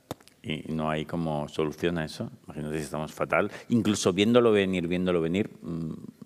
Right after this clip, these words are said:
no, tampoco. Pero fíjate, una de las cosas que yo creo muy equivocadas de nuestra sociedad es precisamente los deportes, los deportes oficiales, ¿no?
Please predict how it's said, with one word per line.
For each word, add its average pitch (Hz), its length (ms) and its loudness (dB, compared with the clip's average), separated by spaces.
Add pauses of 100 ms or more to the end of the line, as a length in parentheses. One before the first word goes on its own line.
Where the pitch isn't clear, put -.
(100)
no, 82 500 -4
tampoco. 90 440 -2 (960)
Pero 107 160 6
fíjate, 123 300 4
una 135 200 6
de 175 80 6
las 123 240 4
cosas - 380 -2
que 92 120 -2
yo 92 120 2
creo 92 160 4
muy 92 220 2
equivocadas 92 720 2 (240)
de 98 80 2
nuestra 95 320 -2
sociedad 92 520 4 (200)
es 110 160 0
precisamente 104 600 2
los 98 200 0
deportes, 90 1160 2
los 80 180 -4
deportes - 560 0
oficiales, - 600 -2
¿no? 101 160 -2